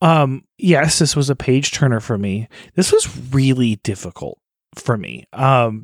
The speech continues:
this was, you know, we ha-, Sandra and I had a little bit of d-, a discussion that, you know, sometimes, a lot of times when I read books, the reason why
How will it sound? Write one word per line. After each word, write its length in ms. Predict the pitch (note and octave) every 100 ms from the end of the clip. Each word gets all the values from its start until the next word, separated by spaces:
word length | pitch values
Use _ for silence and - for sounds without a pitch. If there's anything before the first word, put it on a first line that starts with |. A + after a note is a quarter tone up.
| -
this 240 | F3 -
was, 340 | G3+ F#3+ D#3+ C3 _ - _ _ _ _
you 80 | G3
know, 60 | C#3+
we 180 | D3+ G3
ha-, 200 | G3+ F3+
Sandra 340 | - G3 G3+
and 80 | E3+
I 80 | D#3+
had 280 | C#3 F#3+ E3
a 40 |
little 340 | G3+ D4+ G4 B3
bit 180 | D3+ C3+
of 140 | B2+
d-, 160 | - C3+
a 120 | C#3
discussion 760 | B2+ A#2+ - A#3+ - B2 G#2+ C3 - - - _
that, 320 | E3 D#3+ - _ -
you 140 | E3+
know, 300 | C#3 B2+ C3+ _ -
sometimes, 880 | - - G3 - - G#3+ G#3 G#3+ - _
a 40 | C#3+
lot 300 | B2 C#3 D#3+
of 60 |
times 400 | - A#2 G#2 G#2
when 100 | A2
I 100 | G#2+
read 300 | C3 C3 B2
books, 460 | G#2 F2+ - - -
the 100 | B2+
reason 380 | C3 C#3 D3 B2+
why 380 | C3 B2+ B2+